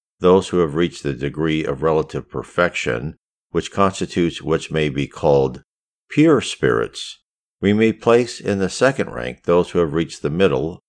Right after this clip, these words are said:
of the ascensional ladder, those who have achieved the degree of purification, in which aspiration after perfection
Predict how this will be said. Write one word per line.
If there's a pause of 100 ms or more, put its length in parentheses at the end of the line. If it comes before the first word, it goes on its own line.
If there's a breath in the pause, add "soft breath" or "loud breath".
of
the
ascensional (100)
ladder, (420)
those
who
have
achieved
the
degree
of
purification, (600)
in
which
aspiration
after
perfection